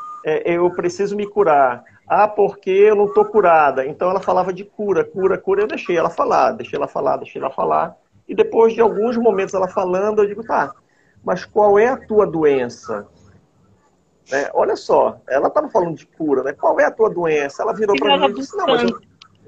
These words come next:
Speaker 1: é,
Speaker 2: Que que ela quer
Speaker 1: eu não tô
Speaker 2: curar?
Speaker 1: doente, né? Eu não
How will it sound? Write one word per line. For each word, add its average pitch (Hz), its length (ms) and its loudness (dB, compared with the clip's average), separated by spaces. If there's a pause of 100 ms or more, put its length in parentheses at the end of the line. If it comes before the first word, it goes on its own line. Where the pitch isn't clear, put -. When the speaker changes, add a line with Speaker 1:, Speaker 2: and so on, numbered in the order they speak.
(360)
Speaker 1:
é, 165 260 2
Speaker 2:
Que 247 100 -6
que 269 60 -4
ela 277 120 -6
quer 269 140 0
Speaker 1:
eu 233 60 0
não - 80 2
tô 277 80 6
Speaker 2:
curar? 254 260 6
Speaker 1:
doente, 170 540 -2 (580)
né? 175 360 -4 (600)
Eu 170 120 -4
não 233 100 2